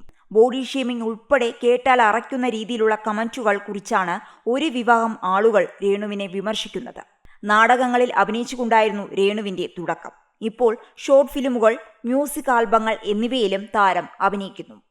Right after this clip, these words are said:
എന്നാൽ രേണുവിന് അഭിനയിക്കാൻ അറിയില്ലെന്നും നായികയാകാനുള്ള സൗന്ദര്യമില്ലെന്നും പറഞ്ഞാണ് നെഗറ്റീവ് കമന്റുകൾ. തന്റെ ശരീരത്തെയും പ്രായത്തെയും വിമർശിക്കുന്നവരോട് രേണു പ്രതികരിച്ചെത്തിയിരുന്നു. നെഗറ്റീവ് ഒന്നും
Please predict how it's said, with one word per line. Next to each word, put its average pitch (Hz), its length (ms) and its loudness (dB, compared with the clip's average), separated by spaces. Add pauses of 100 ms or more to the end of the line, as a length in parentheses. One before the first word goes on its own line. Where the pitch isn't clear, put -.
(140)
എന്നാൽ 285 380 -2
രേണുവിന് 269 680 -2
അഭിനയിക്കാൻ 254 560 2
അറിയില്ലെന്നും 208 680 -2
നായികയാകാനുള്ള 233 840 2 (160)
സൗന്ദര്യമില്ലെന്നും 240 840 -2
പറഞ്ഞാണ് 196 800 -2
നെഗറ്റീവ് 226 380 -8 (100)
കമന്റുകൾ. 170 460 -6 (440)
തന്റെ 247 180 2
ശരീരത്തെയും 262 720 0
പ്രായത്തെയും 233 560 2
വിമർശിക്കുന്നവരോട് 220 920 -2 (140)
രേണു 208 220 2
പ്രതികരിച്ചെത്തിയിരുന്നു. 196 1000 -6 (300)
നെഗറ്റീവ് 285 500 -2
ഒന്നും 254 300 0